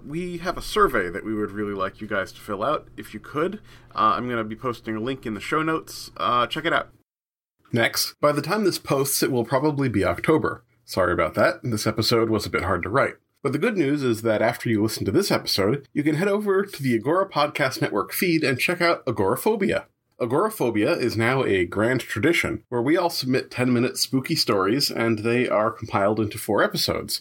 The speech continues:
which are released once a week in October. An episode with a segment by me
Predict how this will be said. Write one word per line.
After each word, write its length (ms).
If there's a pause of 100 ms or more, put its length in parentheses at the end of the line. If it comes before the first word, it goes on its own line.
(120)
which 160
are 100
released 360
once 220
a 60
week 220
in 80
October. 560 (320)
An 80
episode 380
with 140
a 60
segment 400
by 180
me 380